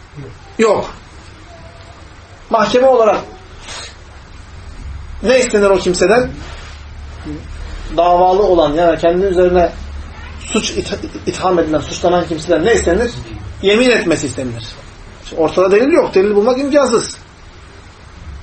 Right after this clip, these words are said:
Diyor ki falancanın diyor giymiş olduğu gömlek benim gömleğim.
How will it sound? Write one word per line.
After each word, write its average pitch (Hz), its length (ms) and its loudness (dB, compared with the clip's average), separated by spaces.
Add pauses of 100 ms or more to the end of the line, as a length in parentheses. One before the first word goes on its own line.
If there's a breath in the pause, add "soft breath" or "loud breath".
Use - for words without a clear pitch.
Diyor 240 160 4
ki 247 160 0
falancanın 220 760 4
diyor 208 220 6
giymiş 220 360 0
olduğu 196 340 6
gömlek 233 560 2 (120)
benim 262 260 4
gömleğim. 147 380 0